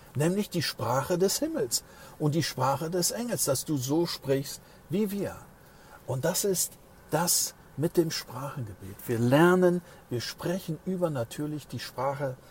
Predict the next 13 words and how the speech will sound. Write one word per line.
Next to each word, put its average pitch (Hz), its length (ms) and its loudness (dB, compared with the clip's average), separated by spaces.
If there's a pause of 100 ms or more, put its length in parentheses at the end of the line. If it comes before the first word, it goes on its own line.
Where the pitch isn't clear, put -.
(240)
des 143 180 4
Himmels. - 500 -6 (680)
Ist - 100 -2
das 135 160 6
okay? 208 460 4 (600)
So, 143 120 2
und 139 120 2
damit 190 340 6
sind 185 340 4
wir 185 140 6
mit 175 220 2
dem 156 160 8
Himmel 196 600 0